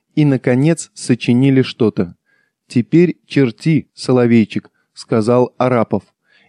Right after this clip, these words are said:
И Соловейчик стал чертить. За полночь Соловейчик кончил своё ковыряние на литографическом камне,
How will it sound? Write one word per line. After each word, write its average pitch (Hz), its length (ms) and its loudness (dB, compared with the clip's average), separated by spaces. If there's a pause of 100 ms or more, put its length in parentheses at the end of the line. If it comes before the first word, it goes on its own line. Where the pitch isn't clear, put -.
(140)
И 160 260 2
Соловейчик 139 920 0
стал 127 600 -2
чертить. - 640 -4 (480)
За 131 320 0
полночь 151 460 0 (200)
Соловейчик 147 680 0 (140)
кончил 127 440 0
своё 123 320 0
ковыряние 120 680 0 (200)
на 131 220 0
литографическом 127 1000 -2
камне, 156 460 -2